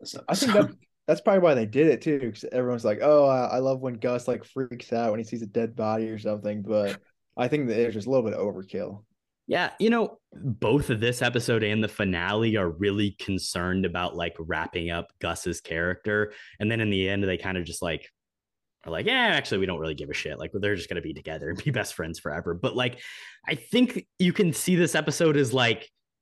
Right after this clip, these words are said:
Speaker 3: 'cause the whole thing is, like, Sean keeps leaving him in his dreams and he has this, like, fear. So, like, I think there's, like, a cool idea and theme there of, like, the show is coming to a close. You have to, like, reckon with that. And you're,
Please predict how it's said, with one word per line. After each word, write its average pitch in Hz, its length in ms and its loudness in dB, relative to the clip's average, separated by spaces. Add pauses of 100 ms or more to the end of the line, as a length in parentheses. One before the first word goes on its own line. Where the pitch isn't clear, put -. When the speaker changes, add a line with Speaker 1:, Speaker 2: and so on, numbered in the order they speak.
(280)
Speaker 3:
'cause 180 140 4
the 214 100 6
whole 240 120 4
thing 208 160 4
is, 151 100 2
like, 131 140 2
Sean 139 420 2
keeps 139 320 -4
leaving 123 460 2
him 120 240 2
in 113 100 0
his 104 220 -4
dreams 117 600 -2
and 98 100 -2
he 95 60 -4
has 107 280 -2
this, 104 180 -6
like, 95 140 -4 (160)
fear. 135 360 2 (200)
So, - 100 -2
like, 247 100 0
I 240 80 0
think 262 240 -2
there's, 277 180 0
like, 202 120 2
a 170 60 0
cool 220 380 2
idea 143 420 2
and 123 240 0
theme 170 300 2
there 165 220 4
of, 131 160 0
like, 110 280 0 (360)
the 107 60 -2
show 143 320 4
is 135 120 2
coming 120 280 0
to 113 140 -2
a 107 40 -2
close. 160 640 2
You 123 80 -4
have 123 240 0
to, 127 80 -6
like, 110 220 -4
reckon 156 520 0
with 147 240 2
that. 139 360 0
And 104 140 -4 (320)
you're, 110 160 -4